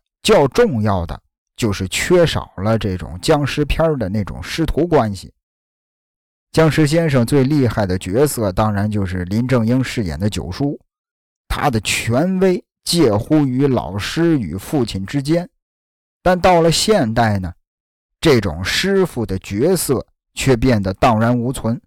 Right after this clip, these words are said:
就算电影里继续有林正英、有吴马的出现，但是他们的身份已经变成了父亲、表哥，是吧？这种，这个老警察，那捉鬼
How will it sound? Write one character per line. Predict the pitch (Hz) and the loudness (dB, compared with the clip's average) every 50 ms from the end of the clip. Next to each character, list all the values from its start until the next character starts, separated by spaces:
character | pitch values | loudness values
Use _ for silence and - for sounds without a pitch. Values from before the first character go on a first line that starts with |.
| _ _ _ _ _ _ _ _ _ _ _ _ - | _ _ _ _ _ _ _ _ _ _ _ _ -2
就 | - 196 156 120 | 0 2 2 2
算 | 117 - 175 160 127 113 | 2 2 2 2 2 2
电 | 127 147 135 120 104 | 2 2 2 2 2
影 | 101 113 127 123 | 0 -2 -2 -2
里 | 101 82 95 | -4 -6 -8
继 | 95 - - 156 135 113 | -8 -6 -4 -2 0 0
续 | 104 - - 139 123 104 | -2 -2 -2 -2 -2 -2
有 | 87 85 69 85 | -2 -4 -8 -8
林 | 85 98 113 135 | -8 -6 -4 -2
正 | 139 139 127 120 | 0 0 0 2
英、 | 123 151 156 147 131 - _ _ _ _ _ | 2 2 2 0 -2 -4 _ _ _ _ _
有 | - 85 87 | -10 -8 -6
吴 | 90 90 92 107 131 160 165 | -6 -6 -4 -2 -2 0 0
马 | 131 95 - - 92 | -2 -4 -8 -8 -6
的 | 92 123 | -4 -4
出 | 120 - - 165 165 | -4 -2 0 0 0
现， | - 170 156 113 - _ _ _ _ _ _ _ _ _ _ | 2 0 0 0 -2 _ _ _ _ _ _ _ _ _ _
但 | - 180 175 147 | 0 2 2 2
是 | 131 143 | 2 2
他 | 135 165 | 2 2
们 | 175 170 151 123 | 2 2 0 0
的 | 107 104 | 0 -2
身 | - - - 202 208 202 202 170 | -2 0 2 2 2 2 0 0
份 | 165 151 117 - - _ _ _ _ _ _ - | 2 0 0 0 -4 _ _ _ _ _ _ -8
已 | 104 92 90 92 | -6 -6 -4 -2
经 | 104 131 139 143 | -2 -2 0 2
变 | 165 190 170 123 107 | 2 4 4 2 2
成 | 101 101 113 131 | 0 0 0 2
了 | 143 135 | 2 2
父 | 123 - - 175 151 123 113 | 0 0 0 2 2 2 0
亲、 | - - 113 107 95 92 | -2 -4 -6 -6 -6 -4
表 | 90 - 101 85 - 80 110 104 | -4 -4 -4 -4 -4 -6 -6 -2
哥， | - 165 185 190 185 160 - - _ _ _ _ _ _ | 0 0 2 4 2 2 0 -4 _ _ _ _ _ _
是 | _ - | _ -2
吧？ | 120 113 104 107 110 | 0 0 2 0 0
这 | 104 113 110 | 0 0 0
种， | 104 107 104 107 110 | 0 0 0 0 0
这 | 110 113 104 | -2 -2 -2
个 | 101 104 | 0 0
老 | 110 117 139 170 160 | 2 4 4 4 2
警 | 127 127 104 82 101 | 2 -2 -4 -6 -8
察， | - - 107 123 160 165 131 - _ _ _ _ _ _ _ _ _ | -8 -6 -6 -4 -4 -6 -6 -8 _ _ _ _ _ _ _ _ _
那 | 143 135 123 | 0 0 0
捉 | - - 185 220 233 226 214 151 | 0 0 2 4 4 4 4 2
鬼 | - 101 - 82 110 - | 0 -2 -4 -4 -4 -6